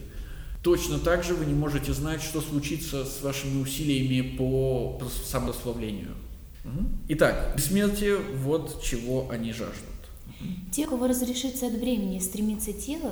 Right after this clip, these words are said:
Speaker 2: продолжала она, — обращаются больше к женщинам и служат Эросу именно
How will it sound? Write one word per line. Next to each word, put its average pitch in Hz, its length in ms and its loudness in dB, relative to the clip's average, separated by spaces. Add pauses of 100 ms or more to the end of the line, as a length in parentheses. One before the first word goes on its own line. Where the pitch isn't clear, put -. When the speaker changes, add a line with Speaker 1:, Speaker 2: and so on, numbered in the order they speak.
Speaker 2:
продолжала 180 480 -2
она, — 170 320 -2
обращаются 185 640 -2
больше 185 340 -2
к - 40 -6
женщинам 196 480 -2 (120)
и 185 60 -6
служат 180 420 -4
Эросу 180 280 -4
именно 190 340 -2